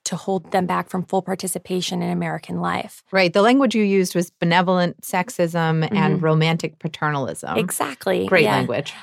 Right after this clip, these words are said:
Speaker 1: And unlike a lot of other forms of discrimination and invidious discrimination in American society, it's sometimes hard to see if you're not digging deep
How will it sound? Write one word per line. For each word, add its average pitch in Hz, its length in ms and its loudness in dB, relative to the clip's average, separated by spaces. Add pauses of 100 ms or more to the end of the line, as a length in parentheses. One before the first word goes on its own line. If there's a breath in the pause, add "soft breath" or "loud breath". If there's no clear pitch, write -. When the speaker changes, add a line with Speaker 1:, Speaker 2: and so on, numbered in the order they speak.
Speaker 1:
And 208 420 0 (640 soft breath)
unlike 240 540 0
a 190 60 0
lot 185 200 2
of 180 80 -2
other 196 220 0
forms 185 460 -2
of 175 380 -2 (260)
discrimination 180 720 -2
and 180 100 -2
invidious 180 420 -2
discrimination 180 840 -4
in 175 100 -2
American 180 400 -4
society, 196 600 -2 (400 loud breath)
it's - 160 -4
sometimes 269 400 0
hard 233 260 0
to 214 100 0
see 233 320 -2
if 202 140 -4
you're 190 80 0
not 190 200 -2
digging 190 300 0
deep 214 380 -4